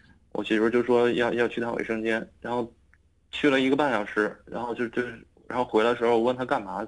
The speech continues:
他说给他妈打电话了，他说把我这些种种的这些劣习都跟他爸他妈说了。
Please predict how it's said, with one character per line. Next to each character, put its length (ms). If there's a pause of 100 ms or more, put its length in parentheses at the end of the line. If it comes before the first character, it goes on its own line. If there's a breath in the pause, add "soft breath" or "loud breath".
他 80
说 80
给 140
他 100
妈 140
打 140
电 140
话 200
了， 100 (460 loud breath)
他 80
说 100
把 200
我 300 (200)
这 120
些 420
种 240
种 180
的 100
这 80
些 120
劣 240
习 200
都 160
跟 160
他 140
爸 160
他 100
妈 220
说 240
了。 80